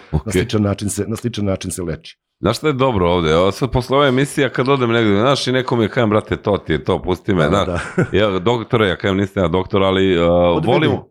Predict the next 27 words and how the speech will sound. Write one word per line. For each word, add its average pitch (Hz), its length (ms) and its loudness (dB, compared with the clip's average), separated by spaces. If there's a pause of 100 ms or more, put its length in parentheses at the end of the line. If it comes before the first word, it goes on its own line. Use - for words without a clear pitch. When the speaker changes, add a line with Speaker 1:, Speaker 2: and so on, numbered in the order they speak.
Speaker 2:
odvedi 143 360 -2
dete 104 220 -6
da 87 40 -8
se 82 120 -14
stave 92 240 -6
cevčice 92 400 -8
i 87 60 -4
treći 95 300 -6
kad - 140 -14
ti 92 80 -8
ja 90 100 -2
kažem, 73 340 -8
da. 73 180 -12 (200)
Speaker 1:
Eto, 76 300 -2
čuli 95 300 0
ste, 82 200 -2
da, 82 140 2
a, 80 720 2 (100)
Pope, 107 280 -2
pitaj - 320 -4
za 92 120 -2
klinike, 92 500 0
vaditi 92 420 0
ili 76 140 0
ne, 92 180 2
okej, 87 440 0
ovaj. 73 880 2